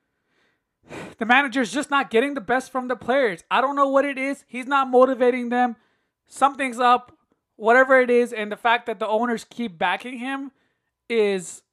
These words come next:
a little mind-boggling to me because it almost seems like it's an ego thing, right? Like, "Oh, I, we don't wanna fire a guy we just hired.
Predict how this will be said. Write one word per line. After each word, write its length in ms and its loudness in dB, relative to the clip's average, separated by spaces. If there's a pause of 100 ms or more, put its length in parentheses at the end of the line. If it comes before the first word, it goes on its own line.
(580)
a 40 -4
little 200 0
mind-boggling 640 -2
to 100 -18
me 100 -10
because 340 -4
it 60 0
almost 300 2
seems 280 -4
like 180 2
it's 140 -10
an 100 -10
ego 360 2
thing, 220 -12
right? 220 0
Like, 160 -6
"Oh, 120 2
I, 300 0
we 140 -4
don't 80 -4
wanna 160 4
fire 300 0
a 40 -8
guy 200 0
we 160 -8
just 240 -6
hired. 360 -4